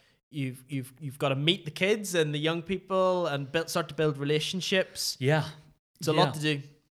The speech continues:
Speaker 2: Yeah, so, so I think for the church as well, they hadn't had a youth worker for a number of years, so it was kind of a,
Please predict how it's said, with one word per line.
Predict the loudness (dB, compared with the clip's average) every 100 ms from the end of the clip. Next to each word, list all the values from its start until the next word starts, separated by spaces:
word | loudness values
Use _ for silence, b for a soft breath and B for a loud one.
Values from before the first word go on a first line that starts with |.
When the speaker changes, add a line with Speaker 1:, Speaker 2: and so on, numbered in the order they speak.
| -4
Speaker 2:
Yeah, | 0 2
so, | 2 0
so | 0 -2 -2
I | -4
think | -6 -10 -12
for | -16 -12 -4 0 2 0
the |
church | -4 -8 -4 -6 -6 -10
as | -6
well, | -2
they | -2
hadn't | -6 -10 -12 -10
had | -6 -6 -6 -8
a | -10
youth | -8 -6
worker | -6 -6 -8
for | -6
a | -4
number | -2 0
of | -2
years, | 0 0 0
so | -4 -4
it | -4 -4
was | -6
kind | -4 -4
of | -2
a, | -2 -4